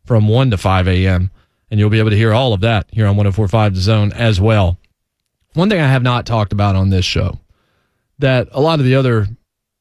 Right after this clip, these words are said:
media people certainly have, and certainly it's been discussed on the other shows on this station too, is Nashville and Major League Baseball.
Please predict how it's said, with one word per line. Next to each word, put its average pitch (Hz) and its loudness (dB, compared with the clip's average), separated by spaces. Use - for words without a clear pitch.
media 139 2
people 113 -2
certainly 117 -2
have, 113 0
and 104 0
certainly 117 0
it's 135 -2
been 127 0
discussed 110 -2
on 110 0
the 123 0
other 120 2
shows 110 0
on 107 2
this 120 0
station 113 -2
too, 120 0
is 98 -2
Nashville 120 0
and 107 2
Major 104 0
League 104 0
Baseball. 95 -4